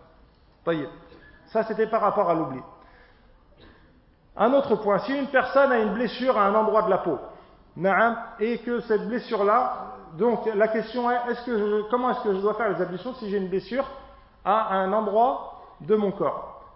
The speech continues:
Naam, cette blessure-là, elle a trois, euh, trois degrés. Naam, si cette blessure-là n'empêche pas, ou ne, et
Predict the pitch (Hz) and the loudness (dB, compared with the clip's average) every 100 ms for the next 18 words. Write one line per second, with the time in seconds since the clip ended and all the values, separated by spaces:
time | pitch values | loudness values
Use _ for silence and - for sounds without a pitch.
0 | 175 196 254 247 - - 254 269 247 277 | -2 2 4 2 -8 -2 0 0 0 -2
1 | 285 269 285 277 262 - - 254 269 277 | 0 2 2 2 0 0 0 2 2 0
2 | 269 - - - - - 185 190 185 175 | -6 -10 -16 -20 -20 -10 -4 -2 0 -2
3 | - - 202 226 226 226 254 196 190 - | -6 -8 0 4 6 4 2 2 0 0
4 | - - - 156 190 247 269 - - - | -14 -20 -16 -4 0 0 0 -8 -14 -20
5 | - - 302 320 277 214 247 226 233 180 | -16 -4 -2 0 -2 -2 -6 -4 -2 2
6 | 165 165 - - - - - - _ - | 2 2 -2 -10 -16 -20 -20 -20 _ -20
7 | - 139 165 247 254 262 - - 175 165 | -18 -4 2 2 4 2 2 0 2 2
8 | - - - - - - - - - - | 0 -6 -12 -18 -20 -20 -20 -20 -20 -20
9 | - - - 196 196 196 214 214 214 208 | -20 -20 -8 -4 -2 2 2 2 -2 -4